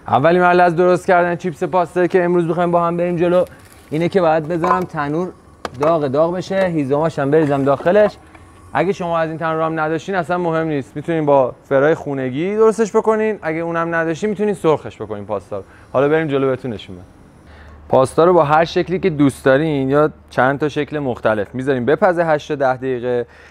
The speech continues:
بعدش باید بهش یه مقدار ادویه و اینا اضافه بکنیم که مزه بگیره.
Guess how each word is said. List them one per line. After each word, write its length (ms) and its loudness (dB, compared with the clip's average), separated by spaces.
بعدش 400 2
باید 240 2
بهش 300 -4
یه 80 -2
مقدار 340 -2
ادویه 420 -4
و 40 -4
اینا 160 -4
اضافه 300 2
بکنیم 340 0
که 340 2
مزه 360 -4
بگیره. 300 -12